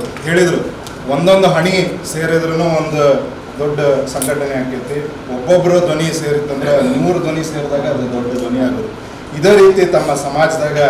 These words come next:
ಎಲ್ಲರೂ ಜೊತೆಗೂಡಿ, ಆಮೇಲೆ, ಆ, ಈ ಜಿಲ್ಲೆಯಲ್ಲಷ್ಟೇ ಅಲ್ಲ, ಈ ರಾಜ್ಯದಲ್ಲಷ್ಟೇ ಅಲ್ಲ, ಈ ದೇಶದಾಗ ನಮ್ಮ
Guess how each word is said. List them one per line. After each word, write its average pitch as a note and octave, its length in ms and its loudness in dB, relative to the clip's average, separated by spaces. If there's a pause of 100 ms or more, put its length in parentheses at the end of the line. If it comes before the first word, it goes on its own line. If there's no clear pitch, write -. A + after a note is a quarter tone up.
(380)
ಎಲ್ಲರೂ E3 640 4 (400)
ಜೊತೆಗೂಡಿ, F#3 680 4 (460)
ಆಮೇಲೆ, C#3+ 500 0 (480)
ಆ, C3 360 4 (500)
ಈ C#3 360 -4
ಜಿಲ್ಲೆಯಲ್ಲಷ್ಟೇ F3 640 2
ಅಲ್ಲ, C#3+ 280 2
ಈ C#3 140 2
ರಾಜ್ಯದಲ್ಲಷ್ಟೇ C3+ 680 -2
ಅಲ್ಲ, B2+ 200 -2
ಈ A#2+ 340 -6
ದೇಶದಾಗ - 420 0 (520)
ನಮ್ಮ C3+ 180 -4